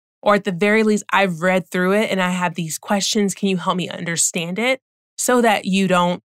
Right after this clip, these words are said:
risk exposing yourself unnecessarily. And then finally, if, of course, you get into some kind of lawsuit, your attorney will help you with that or be able to refer you to someone who can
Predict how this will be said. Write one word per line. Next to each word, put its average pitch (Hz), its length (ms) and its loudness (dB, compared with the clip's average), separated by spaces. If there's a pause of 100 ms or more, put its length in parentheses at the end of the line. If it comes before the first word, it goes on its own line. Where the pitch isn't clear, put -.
(120)
risk 185 600 0 (200)
exposing 190 580 0
yourself 160 600 -2
unnecessarily. - 960 -4 (280)
And 214 140 2
then 214 160 4
finally, 214 800 0
if, 190 280 -2
of - 120 -6
course, 190 400 0
you 202 80 0
get 170 160 -4
into 180 180 -4
some 190 180 -2
kind 180 240 -4
of 160 80 -10
lawsuit, 170 640 -2
your 180 340 -2
attorney 190 540 -2
will 170 460 -2 (100)
help 180 300 -2
you 175 100 -2
with 170 200 -4
that 175 360 2
or 220 160 6
be 208 80 4
able 196 160 2
to 185 80 0
refer 185 380 2 (120)
you 185 200 0
to 165 80 -2
someone 175 340 -2
who 175 80 -2
can 170 300 -6